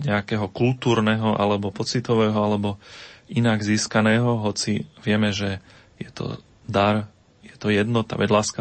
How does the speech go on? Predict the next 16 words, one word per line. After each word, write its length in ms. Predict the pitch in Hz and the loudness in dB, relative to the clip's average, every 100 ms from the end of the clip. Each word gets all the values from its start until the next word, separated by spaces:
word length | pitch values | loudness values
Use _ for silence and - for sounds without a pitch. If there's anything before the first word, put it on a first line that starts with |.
| 117 | 0
hovorí 240 | 110 107 | 2 2
o 80 | 104 | 2
jednote, 480 | 113 123 104 - 101 | 0 -2 -6 -6 -4
nie? 240 | 107 135 - - - - - - - | -2 -4 -8 -18 -18 -18 -18 -14 -6
Takže 240 | 117 120 | 0 2
vidíme 560 | 113 120 127 120 117 113 - - | 2 2 2 4 2 0 -8 -20
v 120 | 196 | -14
súčasnej 480 | - 117 117 - 110 | -10 -6 -4 -2 -2
kultúre 800 | - 113 110 117 107 107 104 98 | 0 -2 0 2 4 4 2 -2
i 80 | 104 | -4
praxi 400 | - 107 - 104 | -4 -6 -6 -6
často 400 | 107 107 - - | -4 -4 -2 2
oddelovanie 800 | 117 127 123 104 98 98 98 - | 2 2 2 2 0 -4 -8 -6
tela, 560 | 120 113 104 101 104 - | -2 0 -2 -6 -12 -10
lásky, 480 | 107 107 107 - 127 | -6 -4 -6 -12 -14
sexuality, 880 | - 110 - 110 104 101 - - | -10 -8 -6 -6 -4 -6 -8 -12